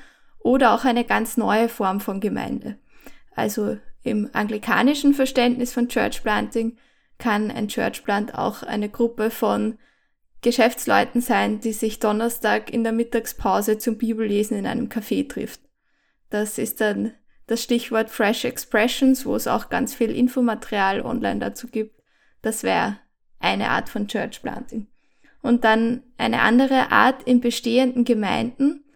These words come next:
Dort kann Church Planting ein Weg sein, neue Entwicklungen anzustoßen und einen Transformationsprozess zu starten. Dass Gemeinden, die alt geworden sind oder wo kirchliches Leben stagniert,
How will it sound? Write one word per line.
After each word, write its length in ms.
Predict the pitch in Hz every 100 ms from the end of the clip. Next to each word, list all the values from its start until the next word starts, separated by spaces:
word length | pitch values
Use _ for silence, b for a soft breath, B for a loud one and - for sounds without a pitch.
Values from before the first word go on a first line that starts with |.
| _ _ _ _
Dort 260 | - 233 -
kann 200 | 262 247
Church 340 | 262 240 -
Planting 640 | 254 240 233 247 240 240 -
ein 200 | 233 226
Weg 220 | 226 226
sein, 260 | 262 233 240
neue 240 | 220 233
Entwicklungen 720 | 247 247 262 - 269 254 254
anzustoßen 1000 | - 233 240 247 - 233 233 247 269 262
und 300 | 262 233 -
einen 420 | - 233 233 233 b b b
Transformationsprozess 1500 | - 226 - 247 240 240 247 262 262 - 240 - 208 208
zu 120 | - 220
starten. 640 | - - 101 - 208 202 - _ _ _ _
Dass 320 | 233 226 -
Gemeinden, 640 | 254 233 170 214 - 226 214
die 400 | 220 208 202 202 _ _ _ -
alt 380 | 226 285 285
geworden 480 | - 269 262 247 233
sind 320 | 240 247 247
oder 220 | 240 226 214
wo 100 | 226
kirchliches 640 | - 247 240 226 226 -
Leben 340 | 214 214 226
stagniert, 720 | - 226 220 240 262 277 269